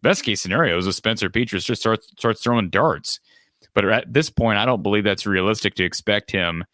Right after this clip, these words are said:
to just flip on a switch and become a guy that he is not. So realistic best case scenario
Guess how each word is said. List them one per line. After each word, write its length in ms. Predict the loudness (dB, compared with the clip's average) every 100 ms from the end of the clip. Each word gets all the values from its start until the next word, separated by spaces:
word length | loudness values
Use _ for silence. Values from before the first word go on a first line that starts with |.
| _ _ _
to 80 | -2
just 260 | -2 -2 _
flip 240 | 0 0 2
on 180 | 0 0
a 60 |
switch 440 | -2 2 2 2 -2
and 100 | -4
become 280 | -2 -2
a 40 | 0
guy 260 | 0 0
that 140 | -4 -6
he 140 | -6
is 140 | -6 -4
not. 400 | -4 -4 -10 -18 _ _ _ _
So 360 | -2 0 0 -2 -8
realistic 960 | -6 0 2 4 4 2 0 -4 -4 -20 _ _
best 280 | 0 0 2
case 200 | 0 0
scenario 600 | 2 2 2 4 2 0